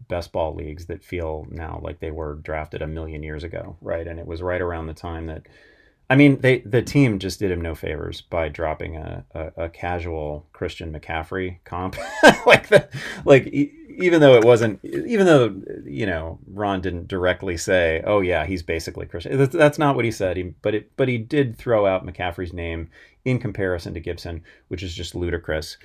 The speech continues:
because Gibson, there's, like, nobody should have any reasonable expectation that Antonio Gibson can, can pass protect in the N F L. He's, he's barely run, he barely ran the ball in college. He,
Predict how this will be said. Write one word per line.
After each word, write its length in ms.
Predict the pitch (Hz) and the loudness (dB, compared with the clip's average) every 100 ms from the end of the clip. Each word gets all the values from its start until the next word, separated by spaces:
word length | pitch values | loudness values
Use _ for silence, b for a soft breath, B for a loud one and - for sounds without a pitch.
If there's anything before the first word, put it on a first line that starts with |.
| B - | B -18
because 260 | - 95 | -6 -6
Gibson, 340 | 87 95 - - | -2 -4 -4 -2
there's, 220 | 131 131 - - 147 _ | -2 -2 -6 -10 -10 _
like, 200 | 156 143 | -2 0
nobody 500 | 127 135 151 147 160 | 2 6 6 6 4
should 160 | 160 143 | 4 0
have 220 | 120 107 | 0 0
any 180 | 101 98 | 0 -2
reasonable 400 | 98 95 95 87 | -2 -4 -4 -6
expectation 600 | 85 - 87 82 78 85 | -6 -8 -8 -8 -8 -10
that 120 | 80 | -10
Antonio 420 | 80 76 85 80 | -10 -10 -10 -10
Gibson 440 | 78 80 - 80 76 | -10 -10 -10 -12 -12
can, 580 | 82 78 76 73 73 - | -12 -10 -8 -8 -10 -14
can 440 | _ 82 76 73 76 | _ -12 -10 -10 -12
pass 240 | - - - | -8 -8 -8
protect 460 | 87 - - - - | -12 -12 -16 -18 -16
in 100 | 80 | -12
the 100 | 76 | -10
N 120 | 73 | -10
F 160 | 69 - | -10 -12
L. 180 | - 78 | -14 -12
He's, 300 | 87 80 - 82 | -10 -10 -14 -10
he's 220 | 101 90 | -8 -8
barely 500 | 85 87 90 87 87 | -6 -4 -2 -2 -4
run, 220 | 82 85 | -6 -8
he 120 | 95 104 | -6 -8
barely 500 | 90 104 107 110 104 | -2 2 4 4 2
ran 200 | 95 90 | 0 -2
the 60 | |
ball 200 | 85 80 | -2 -4
in 80 | 80 | -4
college. 420 | - - - - B B B | -10 -12 -14 -18 B B B
He, 220 | - 101 | -8 -6